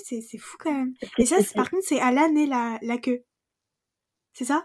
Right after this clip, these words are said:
Speaker 1: Ou c'est que pour le Nouvel An ?
Speaker 2: Non, c'est, non, c'est, non, non, non, c'est, c'est que pour le Nouvel An, parce que
Speaker 1: Ah oui.
Speaker 2: on a pu aller, euh, à Times Square quand même. Non, non, on a quand même pu aller à Times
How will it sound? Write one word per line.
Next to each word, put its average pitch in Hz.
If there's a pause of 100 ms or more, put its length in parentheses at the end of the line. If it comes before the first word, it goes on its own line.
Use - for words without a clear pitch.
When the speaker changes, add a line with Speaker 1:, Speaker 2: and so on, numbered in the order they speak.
Speaker 1:
Ou 277
c'est 254
que 294
pour 277
le 262
Nouvel 240
An ? 240 (480)
Speaker 2:
Non, 233 (420)
c'est, 254
non, 240
c'est, 240
non, 254
non, 262
non, 240
c'est, 233 (120)
c'est 233
que 262
pour 247
le 226
Nouvel 226
An, 202
parce 226
que 240
Speaker 1:
Ah 220
oui. 240
Speaker 2:
on 214
a 208
pu 208
aller, 226
euh, 196
à 208
Times 214
Square 233
quand 220
même. 220
Non, 254
non, 262
on 220
a 214
quand 226
même 214
pu 240
aller 220
à 220
Times 302